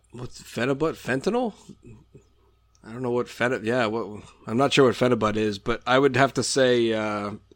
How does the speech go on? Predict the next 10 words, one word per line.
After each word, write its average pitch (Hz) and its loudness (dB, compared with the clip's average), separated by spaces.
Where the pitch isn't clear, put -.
I - -10
mean, 143 2
the 139 4
whole 160 8
traveling 143 6
through 127 2
time 127 2
thing, 104 -4
like, 104 -8
uh, 101 -8